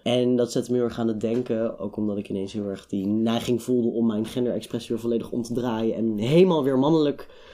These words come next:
te worden. Van, oh ja, dat is blijkbaar ook een ding dat kan zijn. Dat gewoon je genderidentiteit op zo'n manier toch beïnvloed kan worden door positieve of nare ervaringen die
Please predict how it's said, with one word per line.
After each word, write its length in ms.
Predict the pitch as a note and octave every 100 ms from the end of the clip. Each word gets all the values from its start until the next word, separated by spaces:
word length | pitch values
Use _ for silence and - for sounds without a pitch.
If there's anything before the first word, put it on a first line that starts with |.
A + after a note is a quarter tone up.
| -
te 140 | - D3+
worden. 440 | C#3+ C#3+ C3+ C3+ - - - - _
Van, 500 | - - D3+ D3+ D3+ C#4+
oh 300 | B3 F3 D3
ja, 340 | F#3 C3+ A#2 D3
dat 200 | D#3 C#3
is 140 | B2+
blijkbaar 440 | C3 D3 C3 C3+ C3+
ook 160 | C3+
een 260 | C#3 C3 A#2+
ding 280 | C3+ B2+ A#2
dat 160 | A#2
kan 240 | - A#2+ A#2
zijn. 400 | C3 B2 A2 A2
Dat 160 | G#2+
gewoon 380 | - A#2 A2 A2
je 80 | A2+
genderidentiteit 1040 | A2 A#2 A2+ A2 G#2+ G#2+ - G#2 G#2 - - _ _ _
op 160 | - A2+
zo'n 200 | - A#2+
manier 520 | A#2 A2+ G#2+ G#2+ - _ -
toch 200 | A2 G#2
beïnvloed 580 | - A#2 B2 A2+ A#2+ A2+
kan 220 | A#2 A2+
worden 240 | A2+ A#2
door 420 | A2+ A#2 A2+ - - -
positieve 480 | A#2+ A#2 C3 B2
of 100 | A#2+
nare 320 | B2 A#2 A#2 A#2
ervaringen 600 | A#2+ B2+ B2+ B2 A2 G#2
die 140 | G#2